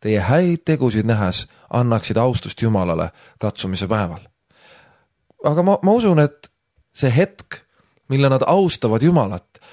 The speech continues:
sellepärast, mida nad on näinud, ei pea toimuma ainult katsumise päeval, vaid see võib olla ka siin nendel tänastel päevadel, et me võime jagada seda head,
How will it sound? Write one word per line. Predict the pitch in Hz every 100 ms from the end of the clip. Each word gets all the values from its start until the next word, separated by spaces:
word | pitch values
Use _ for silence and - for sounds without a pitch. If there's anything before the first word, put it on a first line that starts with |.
| _
sellepärast, | - 175 180 - 98 -
mida | 131 131
nad | 117
on | 120
näinud, | 143 160 104 92 - - -
ei | 151
pea | 160 175
toimuma | 185 165 147
ainult | 156 139
katsumise | 156 - 117 101 92
päeval, | 101 98 98 87 - -
vaid | 127 135 - 135
see | 147 143
võib | 147
olla | 143 123
ka | 123
siin | 165 147 117 -
nendel | 120 117
tänastel | 120 147 123 113
päevadel, | 104 147 110 101 98 90 - - - -
et | 110
me | 117
võime | 120 185 170 127
jagada | 151 143 98 92
seda | 98 95
head, | 113 87 -